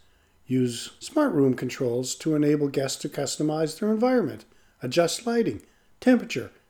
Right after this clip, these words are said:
and entertainment systems through intuitive interfaces. They can also access virtual concierge services through mobile apps,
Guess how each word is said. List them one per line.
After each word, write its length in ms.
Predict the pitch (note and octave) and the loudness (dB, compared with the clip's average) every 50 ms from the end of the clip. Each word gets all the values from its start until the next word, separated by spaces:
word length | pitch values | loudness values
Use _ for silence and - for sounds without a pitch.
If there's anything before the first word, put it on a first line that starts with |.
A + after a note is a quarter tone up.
| _ _ | _ _
and 180 | - C#3 C#3+ C#3 | 0 2 4 6
entertainment 580 | C#3+ C3+ B2+ C3 - - A#3 C#4 C#4 A3+ - | 4 4 2 -2 0 4 6 6 6 6 4
systems 420 | - - B2 A2 - - B2+ B2 - | 0 -4 -6 -8 -6 -8 -10 -10 -10
through 260 | - - E3+ D#3+ E3 | -6 -2 0 0 0
intuitive 600 | C3+ C#3 C#3+ C#3 - A#3+ B3 G#3 F#3 F#3 F3+ - | 2 0 0 0 2 2 4 4 4 2 0 -2
interfaces. 760 | G#3+ G3 F3 - D3+ - A2+ G2+ - - - - - - - _ _ _ _ _ _ _ _ _ _ _ _ - | -4 -4 -4 -6 -6 -8 -8 -8 -8 -10 -10 -14 -16 -18 -20 _ _ _ _ _ _ _ _ _ _ _ _ -6
They 100 | - C#3+ | -4 -2
can 160 | C3+ D#3+ D#3+ | 0 2 2
also 560 | D#3+ D#3+ G#3+ C4 B3+ B3+ - - D3 C#3+ - - | 4 4 4 4 4 2 2 0 0 0 0 -2
access 840 | C3 C3+ C3+ C3+ - - - - - A#2 A2+ B2 C#3 - - - - _ _ _ | -2 -2 -2 -2 -4 -6 -6 -6 -4 -4 -4 -4 -6 -6 -8 -10 -14 _ _ _
virtual 540 | C3 C#3 D3+ D3+ - - - F3+ E3 E3 D#3+ | 2 2 2 2 2 -2 -2 0 0 0 -2
concierge 640 | - - F3 F3+ E3 - - F#3+ F#3+ A3 B3 A#3 | -4 -4 -4 -4 -4 -4 -2 0 2 2 2 0
services 520 | A#3 - D#3 C3+ B2 A2 - - A2+ A2 - | 0 -2 -2 -2 -2 -6 -8 -10 -10 -12 -12
through 280 | - - E3 D#3+ D#3+ | -4 0 2 2 2
mobile 460 | D#3 D3+ C#3+ D3 D3+ D3+ E3+ F3 F#3 G3 | 2 2 4 2 4 4 4 2 2 0
apps, 480 | G#3 A#3 A#3 D#3 A2 - - - - | 0 -2 -2 -4 -6 -8 -12 -12 -14